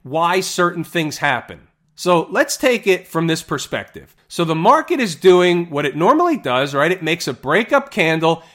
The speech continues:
and then we would say as long as they stay inside of here and never close below, at least on an hourly basis, then it's bullish. So what did they do? They ran a test. We see this stuff all the time.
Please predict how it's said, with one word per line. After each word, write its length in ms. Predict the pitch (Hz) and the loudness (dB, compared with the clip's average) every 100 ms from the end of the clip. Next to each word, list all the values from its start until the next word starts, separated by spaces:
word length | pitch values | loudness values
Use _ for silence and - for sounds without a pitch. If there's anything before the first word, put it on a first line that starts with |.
| - | -8
and 120 | 160 | 0
then 180 | 196 269 | 2 2
we 120 | 269 | 0
would 160 | 240 196 | -2 -4
say 280 | - 185 175 | 0 2 2
as 120 | 156 | 2
long 240 | 180 302 | 2 2
as 160 | 370 277 | 0 -2
they 160 | 254 196 | -2 -2
stay 400 | - - 185 175 | -4 0 2 0
inside 640 | 180 285 285 - 254 254 | -2 -2 -2 0 2 2
of 140 | 214 | -2
here 320 | - 247 180 156 | -4 0 2 2
and 100 | 147 | 0
never 260 | 196 262 | 2 2
close 420 | - 240 233 220 | 0 2 4 2
below, 680 | 165 185 240 285 139 135 165 _ _ | 0 4 6 6 4 0 -8 _ _
at 100 | 151 | -6
least 220 | 208 220 | -4 2
on 120 | 185 | 2
an 100 | 175 165 | 2 2
hourly 420 | 175 202 208 208 | 6 6 4 2
basis, 600 | - 262 302 - 220 - - _ _ - | 0 0 0 -2 -4 -8 -12 _ _ 0
then 180 | 196 | 2
it's 180 | 202 190 | 4 0
bullish. 680 | - 262 359 110 - - - _ _ | -2 2 2 0 -6 -14 -16 _ _
So 140 | - | -2
what 120 | 202 | 0
did 120 | 247 226 | 2 2
they 100 | 226 | 0
do? 380 | 277 247 101 - _ _ | 2 0 0 -8 _ _
They 100 | - | -10
ran 320 | 120 151 190 190 | -2 2 4 2
a 40 | |
test. 560 | 175 180 123 - - _ _ - | 0 0 0 -2 -14 _ _ -6
We 100 | 170 | -4
see 240 | - 220 | -2 0
this 200 | 208 202 | 0 -2
stuff 440 | - - 165 - - _ _ _ - | 0 2 2 0 -12 _ _ _ -2
all 340 | 175 156 156 | 2 2 0
the 100 | 147 | -4
time. 460 | - 160 120 76 | -4 -2 -2 -6